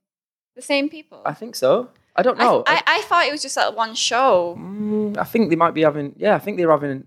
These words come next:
Speaker 2: they, well, they advertised M B K Fight Night and then a show on the last Friday of every month as well.
Speaker 1: Oh.
Speaker 2: Yeah.
Speaker 1: Then, all right, well, we'll see about that 'cause I haven't seen anything online
Speaker 2: All
Speaker 1: about
Speaker 2: right.
Speaker 1: it, so.
Speaker 2: So my, like, listen, my, Jade's argument was that Muay Thai's dying, you can't get
Speaker 1: In
Speaker 2: spons-
Speaker 1: Thailand.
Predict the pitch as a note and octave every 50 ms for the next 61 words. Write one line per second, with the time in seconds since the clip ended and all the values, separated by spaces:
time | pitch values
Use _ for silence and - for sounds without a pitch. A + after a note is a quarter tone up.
0 | _ - D#3+ F3+ F#3+ - G3+ G3+ F3+ F3+ G#3 A#3 G#3+ F#3 - - D3 B2+ A#2 G#2+
1 | G2 - - C3+ C3 B2+ - C3+ B2+ A#2+ - B2 A2+ - F#2+ F2+ A#2+ B2+ B2+ B2+
2 | B2+ B2+ - - - _ _ _ _ - - - - - D3+ D3 C3+ F#2 A#2+ C3+
3 | C3+ C#3 C3+ C3 B2+ C3+ D#3+ F#3 - - - D#3+ D3 C3+ B2 A#2+ A2 B2 A#2+ B2+
4 | B2 A#2+ A#2+ A#2+ - A#2+ C3 C3 D3 D#3+ D3 B2+ - _ _ _ _ _ _ _
5 | - F#4+ E4+ G#3 D#3+ D#3+ E3 _ _ _ D3+ D#3 E3+ E3+ C#3 B2 A#2+ A#3 A3 A3
6 | A3 G#3+ A3+ A#3+ _ _ _ _ _ _ _ _ _ _ - A#3 B3 G3+ G3 A3+
7 | B3 - - G#3 G3+ G3+ F#3+ G3 G3+ G#3+ - - G#3 F#3+ G3 F#3 E3 F3 G3 F#3+
8 | - - - G3 F#3 F3+ F#3+ F3+ - - - F#3+ F#3 F3+ F3+ G3 _ G3 F3+ F3
9 | F3+ G3+ _ _ _ _ _ _ _ _ _ _ _ _ _ - G3 F#3+ F3+ F3+
10 | F#3 F3+ F#3 F3+ F#3 F#3 _ _ - D3+ C#3 C3+ - F3 F3+ F3+ F3+ E3+ - _
11 | _ _ _ - - F3+ E3+ E3+ E3+ F3 F#3 _ _ - F#3 F#3 G3+ A#3 A#3+ -
12 | - - - E3+ D#3+ - - - - C#3 C#3+ E3+ F3+ F3 F3 - - _ - -
13 | F#3 F#3+ F3 F#3 F3 E3 D#3+ C#3+ C#3 C3+ A#2 A#2 A#2 A2+ G2+ - A#2 A2+ - -
14 | F#2+ C3+ D3 C#3+ - D3 D3 C#3 B2+ - C3 B2 A#2 A#2 A2+ A#2 A2 - B2+ B2
15 | B2 - C4+ C4+ C4 - - A#3+ A#3+ A#3+ A3 A3 G3+ G3 G3 G3+ - _